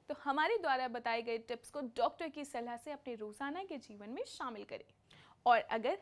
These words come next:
हाई creatinine की वजह से पहले से ही किसी की किडनी खराब हो चुकी है, तो वो इन चीज़ों का सेवन बिना डॉक्टर की सलाह के बिल्कुल ना करें। अगर आप भी किडनी से रिलेटेड या फिर किसी भी अन्य समस्या से परेशान हैं,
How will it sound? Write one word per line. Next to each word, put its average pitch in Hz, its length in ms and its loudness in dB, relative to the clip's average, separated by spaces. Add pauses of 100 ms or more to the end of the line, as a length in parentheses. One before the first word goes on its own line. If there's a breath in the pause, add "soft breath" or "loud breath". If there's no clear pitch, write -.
हाई - 280 4
creatinine 294 560 0
की 294 80 -6
वजह 269 260 -2
से 320 160 -4
पहले 311 400 4
से 262 160 0
ही - 140 -8 (220)
किसी 254 240 -4
की 294 140 -4
किडनी 254 300 -4
खराब 240 460 4
हो 339 80 -2
चुकी 330 320 -2
है, 339 140 0
तो 370 120 -4
वो 320 220 -2
इन 427 140 -4
चीज़ों 320 300 0
का 285 160 -2
सेवन 269 380 -6
बिना 269 300 -2
डॉक्टर 247 340 -6
की 254 140 -10
सलाह 233 360 -4
के 330 200 -6 (320 soft breath)
बिल्कुल 339 400 2
ना 233 160 0
करें। - 280 -12 (640 loud breath)
अगर 349 220 6
आप 349 200 12
भी 440 180 8
किडनी 320 340 0
से 339 140 -4
रिलेटेड 285 440 2
या 277 100 6
फिर 285 260 -6
किसी 370 280 2
भी 320 120 0
अन्य 277 240 0
समस्या 269 500 0
से 254 180 -2
परेशान 277 600 2
हैं, 392 120 -4